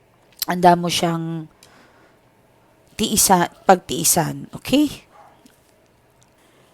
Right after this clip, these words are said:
Siguro ang iba sa inyo matagal ng panahon nagtitiis sa inyong mga partner.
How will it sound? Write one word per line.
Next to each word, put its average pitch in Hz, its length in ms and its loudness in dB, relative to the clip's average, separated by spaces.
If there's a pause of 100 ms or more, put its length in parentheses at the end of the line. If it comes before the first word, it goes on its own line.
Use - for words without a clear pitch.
(120)
Siguro 247 380 0
ang 269 180 -2
iba 233 220 0
sa 226 180 -4
inyo 226 220 -2
matagal 202 480 -2
ng 190 100 -6
panahon 180 460 -4
nagtitiis 165 640 -8
sa 117 80 -8
inyong 165 260 -4
mga 156 300 -4
partner. 151 640 -10